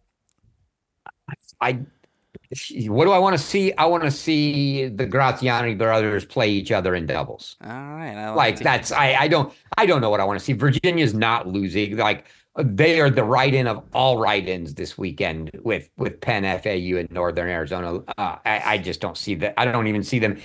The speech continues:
Speaker 1: Even if they pull in Yaki with no Rodesh, they're going through. I, I don't know how they don't.
Speaker 2: Coach Bonfiglio put that on the bulletin board for,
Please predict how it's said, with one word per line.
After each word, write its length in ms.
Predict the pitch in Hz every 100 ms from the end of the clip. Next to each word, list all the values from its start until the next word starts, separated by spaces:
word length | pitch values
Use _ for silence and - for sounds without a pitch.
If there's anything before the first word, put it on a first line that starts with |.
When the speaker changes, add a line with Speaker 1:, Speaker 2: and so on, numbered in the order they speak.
| -
Speaker 1:
Even 240 | 262 240 214
if 80 |
they 140 | 165 151
pull 220 | 160 165
in 180 | 147 110
Yaki 680 | 101 113 135 135 131 98 - -
with 200 | 113 113
no 220 | 110 104
Rodesh, 720 | 101 104 101 104 90 - - _ _ _ -
they're 200 | 147 139
going 420 | 113 147 110 92
through. 460 | - 107 87 73 -
I, 260 | 101 107 110
I 40 |
don't 160 | 107 98
know 80 | 87
how 160 | 92
they 120 | 78
don't. 220 | 73 65 - _ _ _ -
Speaker 2:
Coach 220 | 139 -
Bonfiglio 580 | 139 127 143 135 127 120
put 180 | 135 -
that 120 | 110
on 140 | 110
the 80 | 101
bulletin 440 | 101 101 - 95
board 380 | 101 98 98 98
for, 300 | - 123 98